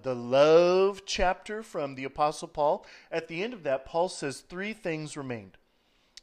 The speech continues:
faith, hope, and love. And the greatest of these is love. According to the Apostle Paul, there's three things that live on forever, three things that we can take with us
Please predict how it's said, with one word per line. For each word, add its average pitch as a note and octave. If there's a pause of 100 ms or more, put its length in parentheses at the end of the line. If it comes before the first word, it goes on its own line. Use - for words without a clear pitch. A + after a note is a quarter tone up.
(260)
faith, E3 (440)
hope, D3+ (460)
and C3
love. G#2 (480)
And C#3
the C3+
greatest D3
of A#2+
these A#2+ (760)
is A#2
love. G2 (840)
According C#4
to F#3
the D#3+
Apostle F3
Paul, B2+
there's C3
three F#3+
things D3
that C#3
live C#3
on A#2+
forever, A2+
three G3
things C#3+ (280)
that C#3+
we C#3+
can C#3+
take C3 (240)
with C3
us A2